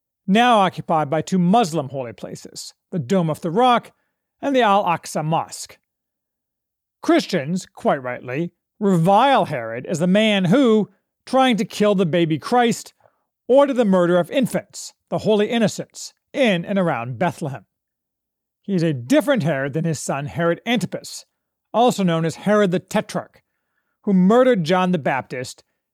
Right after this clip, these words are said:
and who repeatedly intersects with the work, life, and death of the adult Jesus Christ in the New Testament. Herod was Jewish, more or less.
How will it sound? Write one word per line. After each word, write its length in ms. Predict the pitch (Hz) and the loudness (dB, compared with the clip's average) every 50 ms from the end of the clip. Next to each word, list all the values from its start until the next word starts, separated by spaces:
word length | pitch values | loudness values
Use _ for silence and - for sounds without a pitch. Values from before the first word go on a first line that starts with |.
| _ | _
and 120 | - 185 165 | -4 0 0
who 60 | 175 | 2
repeatedly 600 | 185 190 185 - - 269 269 285 269 254 247 - | 2 2 0 0 0 2 2 4 4 2 0 0
intersects 500 | 202 - 196 - - 202 175 165 - - | -2 -6 -6 -4 -2 -2 -2 -4 -4 -6
with 140 | 170 - - | -6 -6 -4
the 100 | 160 147 | -4 -2
work, 340 | 147 180 208 220 208 - - _ _ _ _ _ _ _ | 0 2 2 2 0 -2 -10 _ _ _ _ _ _ _
life, 480 | - 180 170 175 180 175 170 - - - _ _ _ _ - | -4 0 0 2 2 2 0 -2 -4 -14 _ _ _ _ -6
and 240 | - 226 208 170 143 | -2 0 0 0 2
death 320 | 196 180 170 - - - | 2 0 0 -2 -6 -10
of 160 | - 175 - - | -12 -12 -8 -4
the 140 | 185 165 | -4 -2
adult 400 | 156 143 120 151 196 196 180 - | -2 -2 -2 -2 -2 -2 -2 -2
Jesus 300 | - 185 170 156 170 156 | -2 -2 -2 -2 -2 -4
Christ 480 | - - 170 143 117 117 - - - _ _ _ _ _ - | -8 -8 -10 -8 -8 -10 -14 -16 -18 _ _ _ _ _ -6
in 120 | 240 226 196 | -2 0 0
the 60 | 185 | 0
New 200 | 156 139 123 113 | 0 -2 -6 -8
Testament. 520 | - 160 170 - - - 202 - - _ _ _ _ _ _ _ _ _ _ _ _ _ _ _ _ _ _ _ _ _ _ _ _ _ _ _ _ _ _ _ _ _ _ _ _ | -6 -6 -6 -6 -6 -10 -16 -18 -20 _ _ _ _ _ _ _ _ _ _ _ _ _ _ _ _ _ _ _ _ _ _ _ _ _ _ _ _ _ _ _ _ _ _ _ _
Herod 280 | - 311 330 294 247 185 | 2 4 4 4 4 4
was 160 | 180 202 175 | 2 0 0
Jewish, 640 | 156 151 147 240 269 202 - - - - - - - _ _ - | 0 0 2 2 2 2 2 -2 -6 -12 -12 -14 -16 _ _ -2
more 280 | 254 233 202 185 143 | 2 2 4 4 2
or 60 | 135 151 | 2 0
less. 460 | 170 160 - - - - - - | 0 -2 -2 -6 -12 -16 -16 -18